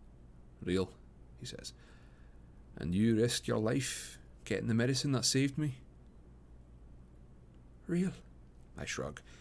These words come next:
"You were the reason I was able to do it." Was I? The comment throws him into confusion.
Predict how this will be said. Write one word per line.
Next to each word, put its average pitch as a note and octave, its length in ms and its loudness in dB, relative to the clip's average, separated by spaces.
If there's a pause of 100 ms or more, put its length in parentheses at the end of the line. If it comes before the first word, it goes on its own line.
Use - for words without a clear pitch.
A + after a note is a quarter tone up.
(1160)
"You F3+ 140 4
were F#3 60 4
the F#3+ 80 4
reason F#3 260 6
I E3 120 4
was D#3+ 120 2
able D#3+ 200 0
to D3+ 100 -2
do F3 180 4
it." F3 140 -2 (1700)
Was A#2 220 6
I? C#3 280 4 (760)
The B2 80 6
comment F3+ 420 8
throws C#3+ 220 10
him C3+ 80 8
into B2+ 120 8
confusion. B2+ 640 4